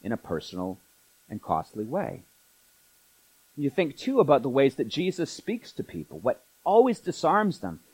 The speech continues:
is he speaks to them and he looks at them in the eye and asks, "Do you want to be well?" Not, "Get away," not, "Here, I'm sprinkling my magic dust," but, "Do you want to be well?" Jesus knows people in a deep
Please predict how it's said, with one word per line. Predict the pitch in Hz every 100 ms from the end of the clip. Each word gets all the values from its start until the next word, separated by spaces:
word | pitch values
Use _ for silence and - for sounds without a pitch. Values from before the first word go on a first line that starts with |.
| _
is | -
he | 185
speaks | - - 240 -
to | -
them | 170 170
and | 147
he | 143
looks | 139 220 -
at | 170
them | 185 170
in | 156 185
the | 175
eye | 135 139 131
and | 127
asks, | 123 113 -
"Do | 104 120
you | 123
want | 107 98
to | -
be | 80
well?" | 73 73 82 - _ _ _ _ _ _ _ _ _
Not, | 180 170 120 110
"Get | 117 127
away," | 101 92 98
not, | 107 110 107 - _
"Here, | - 151 139
I'm | 127
sprinkling | - - 131 131 131
my | 113 107
magic | 104 104 113 90
dust," | 104 92 - _ _
but, | -
"Do | 107
you | 95 120
want | 101 78 -
to |
be | 82 82
well?" | 80 82 82 _ _ _ _ _ _ _ _ _ _ _
Jesus | - 170 - 160 117
knows | 113 123 147 135
people | - 82 78 80 78 -
in | 92
a |
deep | 85 98 98